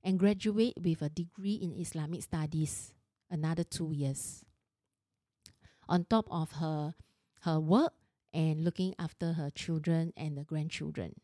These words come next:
She has such a amazing and powerful determination to complete what she started with,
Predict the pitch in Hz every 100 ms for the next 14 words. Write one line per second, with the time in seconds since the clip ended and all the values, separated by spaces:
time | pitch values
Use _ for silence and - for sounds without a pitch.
0 | _ _ _ _ _ _ _ _ _ _
1 | _ _ _ _ - 214 190 202 - -
2 | 320 - 185 160 156 190 180 190 202 185
3 | 190 220 220 156 147 - 220 240 240 -
4 | 233 226 226 233 _ _ _ - 190 202
5 | 180 180 180 175 - 185 180 185 202 _
6 | _ _ _ 190 170 190 175 - 269 254
7 | - 180 196 - - 165 - 147 - -
8 | 165 156 156 -